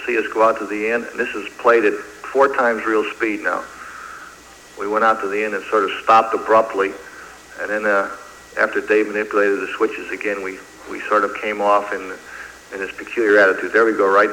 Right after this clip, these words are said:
there, and drifted away from the command module.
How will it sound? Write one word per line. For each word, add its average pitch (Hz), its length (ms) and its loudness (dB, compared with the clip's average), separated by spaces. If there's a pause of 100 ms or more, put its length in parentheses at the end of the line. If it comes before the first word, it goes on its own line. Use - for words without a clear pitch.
there, 90 220 0 (1160)
and 92 160 -8
drifted 104 320 -2
away 98 220 4
from 95 220 -8
the 92 180 -4 (340)
command 98 360 -2
module. 90 320 -4